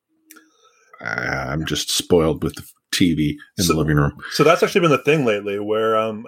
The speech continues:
Speaker 2: my son is, is getting into Spider-Man, and so, you know, he's at the right age now. We, we let him play. I mean,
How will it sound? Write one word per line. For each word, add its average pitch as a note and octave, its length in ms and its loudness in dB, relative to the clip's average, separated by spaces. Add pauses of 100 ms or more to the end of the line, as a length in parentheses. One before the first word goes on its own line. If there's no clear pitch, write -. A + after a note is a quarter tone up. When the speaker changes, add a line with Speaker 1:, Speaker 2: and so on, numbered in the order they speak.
(120)
Speaker 2:
my A#2 160 -2
son C#3 420 2
is, A#2 260 -8 (360)
is A#2 180 -10
getting B2 180 4
into A2 140 -2
Spider-Man, G2 880 0
and G2 360 -6
so, G2+ 420 -2 (320)
you C#3 80 0
know, D#3+ 60 4
he's G#3 120 4
at A3+ 60 0
the G3+ 80 4
right F#3+ 180 6
age B2 220 2
now. C#3+ 220 2
We, B2 220 2
we A2+ 160 -2
let B2 160 4
him A#2+ 100 -2
play. A#2+ 320 0
I B2 80 -2
mean, A2+ 320 -4